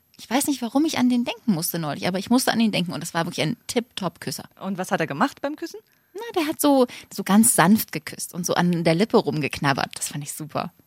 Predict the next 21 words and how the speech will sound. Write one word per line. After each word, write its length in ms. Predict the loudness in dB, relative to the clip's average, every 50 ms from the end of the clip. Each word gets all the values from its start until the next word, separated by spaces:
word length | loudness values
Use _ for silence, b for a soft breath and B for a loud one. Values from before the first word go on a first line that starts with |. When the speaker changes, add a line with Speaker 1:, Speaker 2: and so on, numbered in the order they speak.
| _ _ _ _ _ _ -20 -14
Speaker 1:
Knabbern 340 | -6 0 2 4 6 6 4
ist 80 | 4 2
immer 200 | 0 0 -2 -2
gut. 240 | -4 -6 -10 -12 -16 _ _ _
Speaker 2:
Ja. 140 | -6 -4 -2
Speaker 1:
Knabbern 200 | -2 -2 -4 -6
ist 160 | -8 -10 -12
toll. 280 | -6 -2 -2 -2 -2 -2 -6 _ _ _ _ _ _ _ 0 2
Einfach 220 | 4 4 4 4
den 100 | 2 4 4
Lappen 240 | 4 6 6 6
reinhängen 380 | 6 6 6 4 4 2 2 0
ist 120 | 0 -2
nicht 160 | -6 -8 -8 -10
gut. 100 | -12 -12 -12 -4 -2
Speaker 2:
Gut, 200 | 0 0 0 2 4
dann 160 | 4 8 10
war 140 | 10 10 10
das 160 | 8 4 2
sicherlich 520 | 2 2 2 4 4 2 0 -2 0 4
eine 760 | 4 6 6 4 4 2 2 0 0 0 -2 -2 -4 -4 -6